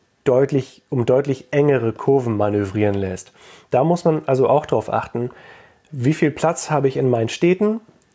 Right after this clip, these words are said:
wie viel Platz habe ich auf den Fahrradwegen, muss ich häufig durch enge Gassen durch und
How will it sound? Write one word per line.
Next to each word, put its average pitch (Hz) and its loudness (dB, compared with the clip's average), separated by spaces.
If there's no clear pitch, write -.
wie 139 -2
viel 135 -2
Platz 131 -2
habe 131 2
ich 127 4
auf 120 -2
den 107 0
Fahrradwegen, 143 0
muss 139 0
ich 139 -6
häufig 151 -2
durch 139 -4
enge 147 2
Gassen 151 -2
durch 147 2
und 139 0